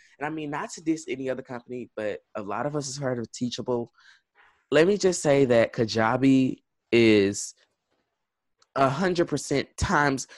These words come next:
what Teachable can do. Even the software that they use, um, to broadcast your videos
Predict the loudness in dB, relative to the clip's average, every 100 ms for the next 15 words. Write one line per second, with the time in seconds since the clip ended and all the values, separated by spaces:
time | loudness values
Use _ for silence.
0 | -20 _ 0 2 2 -2 -8 -6 -6 -6
1 | -8 -8 -10 -18 -12 -4 -2 0 -2 0
2 | 0 0 -2 -2 -2 -4 -4 -2 -2 -2
3 | -6 -8 -6 -6 -8 -14 _ _ _ -6
4 | -2 -2 -6 _ _ _ -4 0 0 -2
5 | -6 -2 -4 -2 0 2 4 2